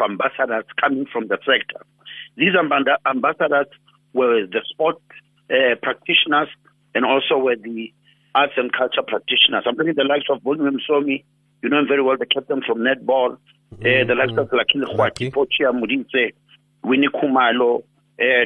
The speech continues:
Speaker 1: Doctor Gary Mofokeng, Miss Thandi Swarboy, the likes of Sipho Six Mabuza. They came in, teaching people and perpetuating, uh, what are the requirements of the, um, of the third phase, you know. And let me tell you, out of those discussions and also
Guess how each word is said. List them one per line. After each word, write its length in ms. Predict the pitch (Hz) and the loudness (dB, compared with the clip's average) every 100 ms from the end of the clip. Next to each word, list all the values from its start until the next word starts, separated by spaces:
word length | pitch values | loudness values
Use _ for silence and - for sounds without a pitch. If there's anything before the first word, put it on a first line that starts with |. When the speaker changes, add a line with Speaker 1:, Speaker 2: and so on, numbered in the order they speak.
| 127 | 0
Speaker 1:
Doctor 240 | 117 127 - | 0 0 0
Gary 180 | 117 139 | 0 0
Mofokeng, 640 | 131 - - 123 113 117 | -2 -4 -4 0 2 2
Miss 120 | 120 - | -2 -2
Thandi 220 | 131 117 135 | -2 -2 -4
Swarboy, 680 | - 135 127 113 123 123 - - - | 0 -2 -2 -2 0 -2 -4 -20 -8
the 60 | 110 | -2
likes 160 | 139 165 | 0 -2
of 60 | - | -4
Sipho 240 | 127 117 98 | -8 -6 -6
Six 160 | 143 - | -8 -10
Mabuza. 480 | 110 98 110 117 107 - - - | -6 -6 -4 -2 -4 -6 -14 0
They 140 | 226 - | 0 2
came 240 | 208 175 | 0 0
in, 220 | 147 - - - - _ 104 | -4 -6 -14 -20 -20 _ -2
teaching 320 | - - 190 | 0 0 0
people 240 | 190 190 170 | -2 0 0
and 120 | 147 | 0
perpetuating, 880 | 151 - - - 139 104 - 135 131 - - - _ | -2 -4 -2 0 0 -2 -2 -2 -2 -8 -20 -20 _
uh, 300 | 131 135 131 | 0 2 2
what 160 | 131 156 | 2 0
are 80 | 143 | 0
the 100 | 127 | 0
requirements 600 | 123 135 135 123 98 - _ _ _ _ - | -2 0 0 0 -4 -6 _ _ _ _ -2
of 140 | 135 | -2
the, 400 | 127 127 117 120 | -2 -4 0 2
um, 240 | 117 117 - 135 | 2 -2 -6 -4
of 120 | 127 | -2
the 100 | 123 - | -2 0
third 140 | 120 - | -2 0
phase, 180 | 101 - | -2 -2
you 80 | 110 | -4
know. 200 | 123 156 _ _ - _ - | -4 -4 _ _ -20 _ -2
And 200 | 151 151 | 2 4
let 100 | 175 | 2
me 100 | 208 - | 2 0
tell 120 | 151 | 0
you, 140 | 131 | 2
out 160 | 156 180 | 0 2
of 220 | 190 160 | 0 -2
those 220 | 165 190 - | -4 -4 -8
discussions 680 | 135 - 160 - 147 131 - _ - - | -8 -4 -2 0 -2 -4 -8 _ -16 -2
and 140 | 139 | 0
also 260 | 156 160 | 2 0